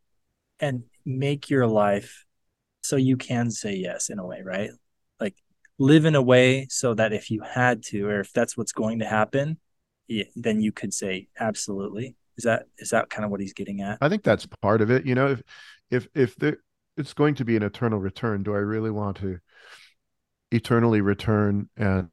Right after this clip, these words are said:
Speaker 2: be, uh, I don't know, watching s-, seven different Marvel movies? You know,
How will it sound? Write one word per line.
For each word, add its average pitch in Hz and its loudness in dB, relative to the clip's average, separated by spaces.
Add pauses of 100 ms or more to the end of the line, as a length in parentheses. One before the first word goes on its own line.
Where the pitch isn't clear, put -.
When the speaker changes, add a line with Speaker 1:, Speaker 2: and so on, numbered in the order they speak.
(420)
Speaker 2:
be, 95 -2
uh, 87 -2 (1300)
I 104 4
don't 90 2
know, 90 2
watching 90 0 (160)
s-, - -16 (100)
seven 90 0 (120)
different 107 -4
Marvel 92 0
movies? 98 0 (1800)
You 107 2
know, 101 2